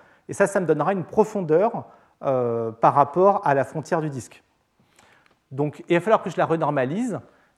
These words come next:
et je vais la renormaliser par lambda puissance deux tiers, parce que je vous ai dit tout à l'heure que, euh, le corps flottant, il était à distance à peu près lambda puissance moins deux tiers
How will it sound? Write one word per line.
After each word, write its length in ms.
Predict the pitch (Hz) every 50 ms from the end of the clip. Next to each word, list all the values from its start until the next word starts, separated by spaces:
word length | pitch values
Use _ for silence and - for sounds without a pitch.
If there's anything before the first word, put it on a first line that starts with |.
| _ -
et 100 | 156 143
je 80 | 131 156
vais 60 | 170
la 100 | 160 143
renormaliser 460 | 156 - 143 135 135 135 131 202 226
par 160 | - 151 147
lambda 200 | 151 156 147 170
puissance 300 | 156 - 156 - 165 139
deux 140 | 127 143 143
tiers, 160 | - - 254
parce 80 | 247 254
que 80 | 190
je 40 | 160
vous 60 | 147
ai 60 | 151 156
dit 140 | 151 156
tout 100 | - -
à 20 | 127
l'heure 320 | 139 160 214 233 233 -
que, 320 | - - 180 185 202 220 - - 160
euh, 220 | 143 131 131 131
le 140 | 135 147 147
corps 180 | - 165 -
flottant, 460 | - - 147 135 - - 185 220 240 - - - _ _ _ -
il 160 | 185 170 156
était 340 | 165 160 160 - 214 220 220
à 120 | 208 165 147
distance 640 | 143 147 143 - - - 196 208 214 - - - - - -
à 120 | 170 156
peu 120 | - 156
près 240 | 143 - - 190 190
lambda 320 | 175 175 160 160 151 175 170
puissance 320 | - - 170 147 - -
moins 120 | 165 156
deux 120 | 143 147 135
tiers 300 | - - 170 175 202